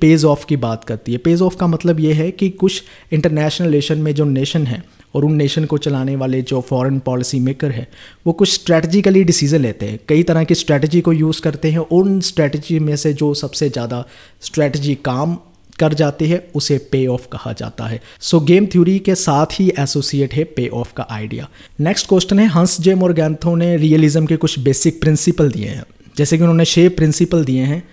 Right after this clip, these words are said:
आपने बताना है कि नीचे दी गई ऑप्शन में से कौन सा प्रिंसिपल उन्होंने नहीं दिया। ऑप्शन ए, politics is rooted in human nature, ऑप्शन बी, politics is autonomous, ऑप्शन सी, national interest defined in terms of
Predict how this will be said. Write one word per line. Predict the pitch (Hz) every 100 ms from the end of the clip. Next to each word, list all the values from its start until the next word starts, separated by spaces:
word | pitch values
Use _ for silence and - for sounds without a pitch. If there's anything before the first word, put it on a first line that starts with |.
| _ _ 139
आपने | 156 - 190
बताना | 175 160 160
है | 170
कि | 165
नीचे | 147 147 147 160 151
दी | 143 135
गई | 135 139
ऑप्शन | 127 - 135
में | 135
से | 127 147 165
कौन | 165 175
सा | 175 180 180 175 -
प्रिंसिपल | 147 131 143 156 185
उन्होंने | 139 131 165
नहीं | 135 127 120
दिया। | 107 104 -
ऑप्शन | 156 - 190 185
ए, | 170 190 - 151
politics | 156 175 - - - 160
is | 156 135
rooted | 139 139 147
in | 147
human | 143 135 123 120
nature, | 117 117 165
ऑप्शन | 180 135 - 147 135
बी, | 131 127 123
politics | 123 135 143 -
is | 135 120 -
autonomous, | 123 123 120 147 170 165 - 170
ऑप्शन | - - 156
सी, | - 147 143 127
national | 131 139 - 165 156 147
interest | 139 131 135 -
defined | 131 127 120 127 143
in | 143
terms | 139 135 139
of | 143